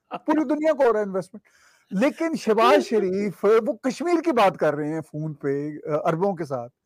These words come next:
Speaker 1: कि जी कश्मीर के
Speaker 2: हम्म।
Speaker 1: मसले को हल कर। भाई, आप जब पचहत्तर साल से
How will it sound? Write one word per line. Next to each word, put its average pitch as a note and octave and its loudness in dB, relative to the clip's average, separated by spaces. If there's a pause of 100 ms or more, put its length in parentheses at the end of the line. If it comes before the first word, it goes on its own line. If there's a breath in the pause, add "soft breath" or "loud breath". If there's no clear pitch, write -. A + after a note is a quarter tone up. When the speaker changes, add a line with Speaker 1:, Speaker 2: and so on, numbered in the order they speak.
(300)
Speaker 1:
कि G#3+ 0
जी A#3 0
कश्मीर B3 0
के C4 -2
Speaker 2:
हम्म। G3+ 0
Speaker 1:
मसले D#3 -4
को C#3+ -6
हल A#2 -12
कर। C#3 -10
भाई, A#3+ -10
आप A#3 4
जब C#4+ -2
पचहत्तर F#3+ 2
साल F#3+ 2
से C3 -10